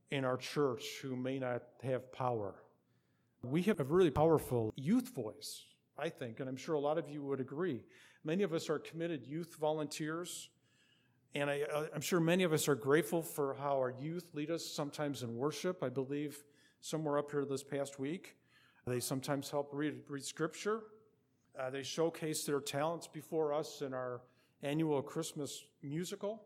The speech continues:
or share their testimony during our confirmation classes. But are we ready to hear their voice? What if the adults and the youth change places during the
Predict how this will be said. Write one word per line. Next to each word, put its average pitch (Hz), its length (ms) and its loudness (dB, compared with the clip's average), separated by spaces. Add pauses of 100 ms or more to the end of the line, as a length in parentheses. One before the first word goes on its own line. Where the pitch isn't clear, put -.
(600)
or 139 380 0
share 170 240 -2
their 160 140 2
testimony 165 640 0
during 143 480 0
our 127 460 -2 (160)
confirmation 156 640 -4
classes. 175 580 -10 (880)
But 160 200 0
are 151 100 6
we 143 160 8
ready 165 300 8
to 151 180 2
hear 151 220 4
their 139 160 8
voice? 127 680 0 (1040)
What 170 220 2
if 226 120 4
the 170 140 0
adults 147 800 2 (840)
and 139 200 -2
the 135 60 -4
youth 135 540 -4 (100)
change 156 480 -4
places 151 480 0
during 135 460 -2
the 120 220 -2